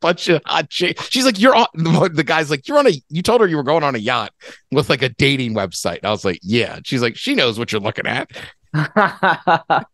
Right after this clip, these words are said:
Speaker 1: So, yeah, yeah, yeah, pretty,
Speaker 2: Yeah.
Speaker 1: pretty true.
Speaker 2: That's, oh, that's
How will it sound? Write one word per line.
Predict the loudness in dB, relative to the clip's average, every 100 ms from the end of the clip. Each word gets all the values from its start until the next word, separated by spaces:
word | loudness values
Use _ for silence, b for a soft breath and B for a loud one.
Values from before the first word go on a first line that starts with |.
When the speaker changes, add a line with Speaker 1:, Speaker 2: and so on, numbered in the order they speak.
| -20 -20 -20 -20 -16 -14 B -10 B _ _
Speaker 1:
So, | -6
yeah, | -4 -4 -6 -6
yeah, | -4 -4 -8
yeah, | -12 -12 -2
pretty, | 2 4 4
Speaker 2:
Yeah. | 2 2 0 0 -8 _ _ _
Speaker 1:
pretty | -2 -2 -4
true. | -2 -4 0
Speaker 2:
That's, | 2 2 0 -6 -8 -20 _ _ _ _ _ _ _ _ _ _ -12 -8 -6 -8 B _ _ _
oh, | 2 2 4
that's | 4 2